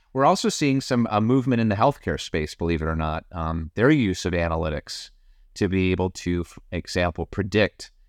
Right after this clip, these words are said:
when people might die when they're in intensive care. It's stuff like that that, that kind of grabs our attention. So I'd say on the whole, I'd say it's gonna be the, um, financial services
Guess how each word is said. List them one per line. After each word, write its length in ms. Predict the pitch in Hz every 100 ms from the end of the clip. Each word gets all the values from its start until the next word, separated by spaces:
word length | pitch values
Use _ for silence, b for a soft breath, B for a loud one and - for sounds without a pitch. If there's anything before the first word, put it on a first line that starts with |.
| _
when 180 | 101 101
people 320 | - 110 95
might 320 | 90 87 73
die 460 | 76 92 104 80 80
when 140 | 85
they're 140 | 85 85
in 80 | 85
intensive 560 | 80 - 85 - 87
care. 480 | - 98 90 78 - _ _ _ -
It's 140 | 110
stuff 260 | - 156 -
like 200 | 101 95
that 260 | 95 90 85
that, 180 | 85 - -
that 160 | 82
kind 180 | - 98
of 80 | 85
grabs 320 | 82 82 80
our 100 | 80
attention. 580 | 78 - 82 78 82 78
So 260 | - 92 92
I'd 180 | 175 -
say 300 | 214 208 175
on 140 | 147
the 100 | 127
whole, 420 | 113 123 127 151 _ _ _ _ _ _ -
I'd 160 | 123
say 180 | - 143
it's 140 | 127
gonna 200 | - 120
be 500 | 110 107 107 104 104 - _ _ - -
the, 420 | 101 98 92 -
um, 460 | 90 85 85 82 78 _
financial 380 | 110 110 101 107
services 880 | - 107 98 - 104 101 98 -